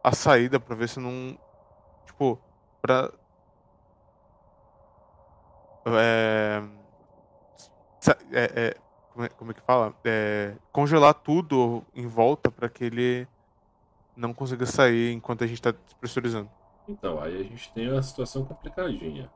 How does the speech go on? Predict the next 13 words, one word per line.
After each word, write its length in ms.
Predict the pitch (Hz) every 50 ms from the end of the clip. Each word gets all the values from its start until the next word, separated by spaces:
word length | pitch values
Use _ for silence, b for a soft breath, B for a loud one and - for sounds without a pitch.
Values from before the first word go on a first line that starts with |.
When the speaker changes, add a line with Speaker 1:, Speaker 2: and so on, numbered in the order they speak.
| _ _ _ _ _ _ _ _ _ _
Speaker 2:
porque, 920 | - - - _ _ _ - 85 85 85 85 82 82 82 82 80 80 - - - _ - - - - - - - - - - - - - - - _ _ - - _ _ _ _ _ _ - - - - _ _ _ _ _ _ _ _ _ _ _ -
basicamente, 760 | - 135 147 - - - - - 110 - - - 240 - - - _ _ _ _ _ _ _ _ _ _ _ _ _ _ _ _ _ _ _ _ _ _ _ _ _ _ _ _
quando 180 | - 110 123 127
você 220 | 131 135 135 135 135
for 100 | - 131
despressurizando, 1040 | 127 - - 127 120 - - 117 110 101 87 78 - 98 123 147 156 131 98 82 - _ _ _ _ _ _ _ _ _ _ _ -
a, 320 | 80 82 82 82 80 76
por 180 | - - 87 -
mais 180 | 101 117 131 135
que 60 | 156
a 40 | 143
temperatura 560 | 147 139 135 135 131 117 - - - 87 76
baixe, 540 | 69 82 85 113 127 135 - - - -